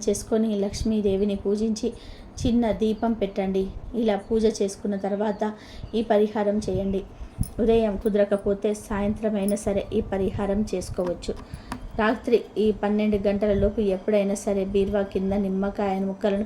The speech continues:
పెట్టవచ్చు. ఇలా పెట్టిన తర్వాత ఒకసారి ధూపం చూపించండి. ఇలా బీరువా కింద ఈ పరిహారం చేయటం వలన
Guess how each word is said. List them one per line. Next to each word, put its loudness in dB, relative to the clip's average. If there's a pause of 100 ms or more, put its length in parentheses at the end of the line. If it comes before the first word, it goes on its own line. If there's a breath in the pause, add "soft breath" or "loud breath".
పెట్టవచ్చు. -2 (580 loud breath)
ఇలా 6 (120)
పెట్టిన 2
తర్వాత 0 (160)
ఒకసారి 0
ధూపం 2
చూపించండి. -2 (640 loud breath)
ఇలా 6 (200)
బీరువా 4
కింద 0 (120)
ఈ 2
పరిహారం -2
చేయటం 0
వలన 0